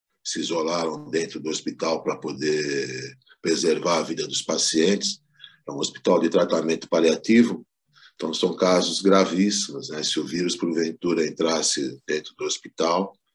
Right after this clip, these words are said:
provavelmente a gente ia perder muito paciente. Então, a gente fez de tudo pro vírus não entrar.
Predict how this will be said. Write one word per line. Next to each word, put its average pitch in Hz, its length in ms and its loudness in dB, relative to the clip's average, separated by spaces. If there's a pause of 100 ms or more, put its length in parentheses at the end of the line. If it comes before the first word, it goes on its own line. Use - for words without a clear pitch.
(360)
provavelmente 71 1080 -6 (480)
a - 60 -10
gente 76 280 -8
ia - 100 -6
perder 65 320 -8
muito 69 260 -14
paciente. 71 640 -4
Então, 87 160 -6
a - 20 -2
gente 95 220 -2
fez 104 220 6
de 113 120 2
tudo 113 460 2
pro 113 180 0
vírus 101 360 0
não 110 160 -4
entrar. 92 420 -4